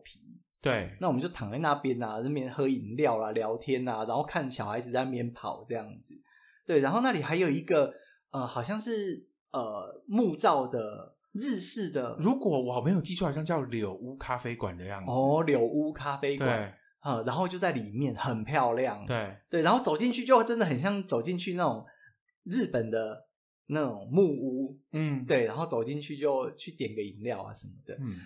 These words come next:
Speaker 1: 然后它旁边还有一条巷子，可以沿着那个小巷子走啊，会卖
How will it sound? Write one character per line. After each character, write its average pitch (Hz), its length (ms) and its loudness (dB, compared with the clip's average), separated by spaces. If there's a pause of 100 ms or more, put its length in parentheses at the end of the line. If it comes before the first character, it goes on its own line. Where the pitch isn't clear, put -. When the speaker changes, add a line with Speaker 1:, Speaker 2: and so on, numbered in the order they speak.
(120)
Speaker 1:
然 180 120 -2
后 254 100 0
它 254 80 -2
旁 190 220 -4
边 208 160 0
还 160 120 0
有 143 60 4
一 175 60 2
条 131 180 -2
巷 127 440 -2
子， 107 240 -16 (420)
可 151 160 4
以 - 260 0 (180)
沿 190 140 8
着 220 100 2
那 220 100 0
个 214 60 -2
小 120 200 0
巷 180 180 0
子 135 120 -4
走 104 240 -4
啊， 107 120 -4
会 151 220 0
卖 160 320 0